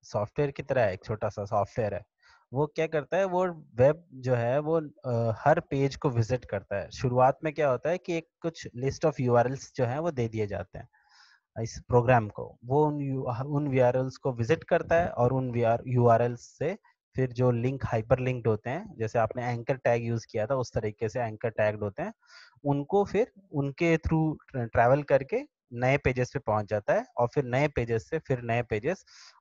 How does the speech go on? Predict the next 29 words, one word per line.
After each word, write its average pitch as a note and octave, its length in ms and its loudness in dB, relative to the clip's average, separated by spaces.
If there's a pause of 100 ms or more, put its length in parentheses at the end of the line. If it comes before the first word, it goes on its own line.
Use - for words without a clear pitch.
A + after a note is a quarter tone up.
और A#2+ 100 2
ऐसे B2 200 2
करके C3+ 340 -2
सभी C#3 260 -2
पेजेस A#2+ 400 -2
के C3 120 -6
कंटेंट G#2+ 480 -4
को - 120 -6
पढ़ G2+ 240 0
के D#3+ 160 -2
वापस A#2 380 -2
भेजता G#2 260 -6
रहता G2 240 -2
है C#3 40 -2
सिस्टम G#2+ 400 -10
पे। - 120 -20 (880)
अ, C#3 100 4
ज़्यादातर D3 540 4
जो E3+ 160 4
रोबोट्स D#3 480 6
हैं, D#3 260 2
स्पाइडर्स, C#3 580 0
इनको C#3 260 2
स्पाइडर्स, B2+ 600 2
रोबोट्स, B2 720 2 (140)
वर्म्स, A#2+ 520 0
वांडर्स, A#2+ 680 2 (180)
वॉकर्स, A#2 680 0
नोबोट्स, B2 640 2